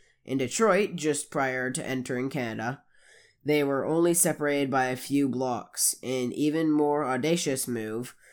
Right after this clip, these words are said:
Holmes was staying at another location with his wife, who is unaware of the whole affair.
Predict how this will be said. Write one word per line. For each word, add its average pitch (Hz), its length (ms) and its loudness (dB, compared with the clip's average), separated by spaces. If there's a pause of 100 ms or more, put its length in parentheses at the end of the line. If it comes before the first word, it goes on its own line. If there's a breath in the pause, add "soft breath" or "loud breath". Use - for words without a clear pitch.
(400 soft breath)
Holmes 151 400 2
was 135 260 2
staying 139 420 0
at 135 220 0
another 156 300 2
location 135 720 0
with 139 180 0
his 143 220 2
wife, 117 560 -6 (300)
who 143 100 2
is 139 120 4
unaware 147 580 2
of 123 160 -2
the 123 100 -2
whole 165 340 2
affair. 123 480 -4